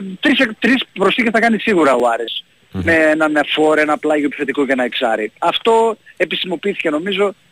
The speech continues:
Speaker 1: ε, και από τους, συμφωνήθηκε και από τους δύο άντρες. Εντάξει, τώρα από εκεί και πέρα όλα τα υπόλοιπα, το τι θα γίνει, θα το δούμε ανάλογα με το πώς θα πάνε τα αποτελέσματα, τι θα γίνει με κάποιες αποδεσμεύσεις.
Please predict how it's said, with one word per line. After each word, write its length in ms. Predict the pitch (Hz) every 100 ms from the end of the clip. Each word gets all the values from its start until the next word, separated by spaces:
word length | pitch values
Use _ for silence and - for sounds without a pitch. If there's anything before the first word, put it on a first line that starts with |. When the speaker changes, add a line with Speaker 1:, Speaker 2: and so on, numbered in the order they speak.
| _
Speaker 1:
ε, 160 | 165 175
και 100 | 190
από 120 | 151
τους, 160 | 160 -
συμφωνήθηκε 500 | 156 165 180 151 160
και 100 | 156
από 100 | 127
τους 100 | 127
δύο 120 | 131
άντρες. 420 | 120 117 117 - - _ -
Εντάξει, 280 | 175 -
τώρα 140 | 143 220
από 100 | 202
εκεί 80 | 226
και 80 | 208
πέρα 200 | 233 226
όλα 160 | 220
τα 80 | 196
υπόλοιπα, 360 | 175 220 208 185
το 120 | 180
τι 80 | 214
θα 140 | 190
γίνει, 240 | 180 226 196
θα 120 | 196
το 100 | 202
δούμε 280 | 190 220 208
ανάλογα 460 | 185 196 196 190
με 100 | 190
το 100 | 165
πώς 140 | 160 190
θα 100 | 175
πάνε 140 | 185
τα 60 | 180
αποτελέσματα, 760 | 185 196 202 180 180 185 185
τι 80 | 160
θα 100 | 143
γίνει 220 | 139 165
με 80 | 165
κάποιες 260 | 165 156 180
αποδεσμεύσεις. 680 | 160 170 165 196 - 196